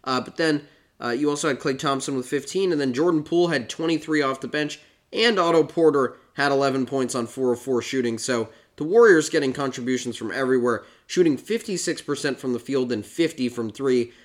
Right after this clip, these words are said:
Uh, yeah, Dallas shot forty-seven and forty-seven, as I mentioned, but not gonna be enough when Golden State shoots fifty-six, uh, and fifty. And by the way,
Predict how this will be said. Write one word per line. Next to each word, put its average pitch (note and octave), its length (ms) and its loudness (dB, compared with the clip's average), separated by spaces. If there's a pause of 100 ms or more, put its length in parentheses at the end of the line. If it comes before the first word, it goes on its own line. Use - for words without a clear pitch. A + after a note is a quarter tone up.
(140)
Uh, G#2+ 280 -6
yeah, A#2 200 -2
Dallas C#3+ 400 0
shot C3+ 260 -2
forty-seven C3+ 640 -2
and A2 100 -6
forty-seven, A#2+ 560 -2
as A2 220 -6
I G#2+ 60 -6
mentioned, A#2+ 400 -6
but G#2+ 260 -6 (280)
not D3 200 0
gonna D3 120 -2
be C3 120 2
enough B2+ 240 -2
when A#2 100 -2
Golden A2+ 260 -2
State A2 300 -2
shoots A2+ 200 -10
fifty-six, A2+ 680 -6 (380)
uh, G#2+ 260 -6
and G#2+ 160 -10
fifty. B2+ 420 0
And A2+ 160 -6
by E3+ 160 -2
the D3 80 0
way, A2+ 340 -2